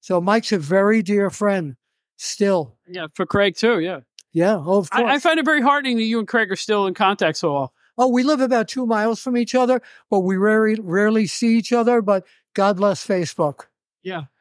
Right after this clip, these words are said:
Speaker 2: yeah. Well, in any event, I, I'm glad that I ran into you. I did not know you were going to be here. So, uh, why, why I thought you wouldn't be is beyond me 'cause you live near here, right?
Speaker 1: Well, I live here, and also I need to be home at three o'clock to cover, uh, Money in the Bank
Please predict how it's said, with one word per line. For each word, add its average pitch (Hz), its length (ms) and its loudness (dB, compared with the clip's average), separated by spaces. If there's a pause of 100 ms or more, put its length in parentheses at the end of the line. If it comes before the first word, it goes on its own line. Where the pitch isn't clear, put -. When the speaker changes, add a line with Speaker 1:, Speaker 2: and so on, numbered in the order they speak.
(120)
Speaker 2:
yeah. 147 180 0 (680)
Well, 202 140 4
in 202 120 -2
any 254 200 2
event, 170 460 0 (200)
I, 175 260 0
I'm 170 220 -2
glad 202 500 0
that 202 140 -6
I 196 40 0
ran 226 260 0
into 285 180 0
you. 202 100 0
I 185 120 0
did 226 220 -4
not 262 240 0
know 262 160 0
you 247 120 0
were 247 100 0
going 233 260 0
to 220 60 -4
be 247 160 -2
here. 190 320 -2 (420)
So, - 180 -4
uh, 226 180 2
why, 262 320 2
why 269 480 0
I 233 180 -2 (140)
thought 254 200 0
you 220 120 -4
wouldn't 240 320 -2
be 208 280 -6
is 196 140 -4
beyond 214 400 0
me 226 100 -2
'cause 202 220 -6
you 240 80 -2
live 330 240 -2
near 185 220 0
here, 139 200 -4
right? 196 260 -8
Speaker 1:
Well, 226 140 2
I 214 100 4
live 240 240 0
here, 226 180 2
and 190 80 -2
also 226 420 2
I 190 80 0
need 196 220 -2
to 208 80 -4
be 180 180 -2
home 196 480 0
at 151 160 -6
three 190 240 0
o'clock 185 480 0 (340)
to 175 120 -6
cover, 175 480 0
uh, 160 100 2
Money 180 300 0
in 175 100 0
the 165 80 0
Bank 190 420 0